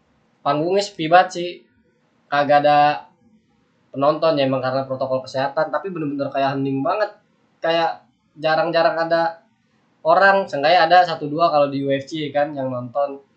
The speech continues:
salah satu pengurus-pengurusnya. Tapi lucu sih. Ini ada komen dari Sam Wallace. Isi komenannya yang memu-,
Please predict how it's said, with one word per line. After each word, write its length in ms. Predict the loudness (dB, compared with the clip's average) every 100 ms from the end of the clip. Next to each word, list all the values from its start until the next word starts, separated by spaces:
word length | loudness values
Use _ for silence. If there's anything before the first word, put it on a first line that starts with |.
| _ _
salah 240 | -6 -4
satu 560 | -4 -8 -6 -6 -6 -10 -8
pengurus-pengurusnya. 880 | -6 -6 -8 -8 -8 -6 -8 -8 _ _ -20 -20 _ _ _ _ _ _ _ _ _ _
Tapi 400 | -12 -8 -10 -12 -10
lucu 240 | -10 -8
sih. 240 | -12 -14 -20 _
Ini 320 | -4 -2 -2
ada 240 | -4 -2 -2
komen 320 | -2 -2 0
dari 560 | 0 0 -4 -8 -20 _ _ _ _ _ _ _ _ _ _ _
Sam 480 | -20 -4 -2 0 -4 -8 -6
Wallace. 720 | 2 4 4 -2 -12 -16 -18 _ _ _ _ _ _ _ _ _ _ _ _ _ _ -16
Isi 240 | -10 -6
komenannya 640 | -4 0 0 2 0 -4 -4
yang 240 | -4 -2
memu-, 320 | -2 -4 -8